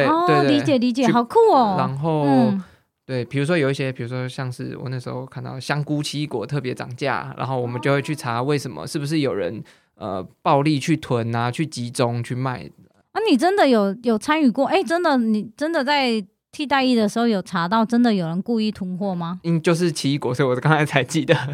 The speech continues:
Speaker 2: 哦，奇异，
Speaker 1: 对，
Speaker 2: 就，
Speaker 1: 对。
Speaker 2: 可是是纽西兰的那个奇异果吗？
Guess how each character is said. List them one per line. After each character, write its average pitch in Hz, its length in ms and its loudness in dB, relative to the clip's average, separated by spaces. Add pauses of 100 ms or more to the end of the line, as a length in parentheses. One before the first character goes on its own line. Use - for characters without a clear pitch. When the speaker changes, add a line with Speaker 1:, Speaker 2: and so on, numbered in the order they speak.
(120)
Speaker 2:
哦， 349 140 6
奇 311 260 0
异， 381 140 2
Speaker 1:
对， - 180 2
Speaker 2:
就， 440 120 4
Speaker 1:
对。 - 120 0
Speaker 2:
可 381 80 6
是 339 60 8
是 466 120 4 (120)
纽 269 140 4
西 254 160 -2
兰 330 160 4
的 254 140 4
那 302 180 2
个 269 160 0 (200)
奇 254 180 -4
异 294 80 -2
果 233 180 0
吗？ 185 380 -2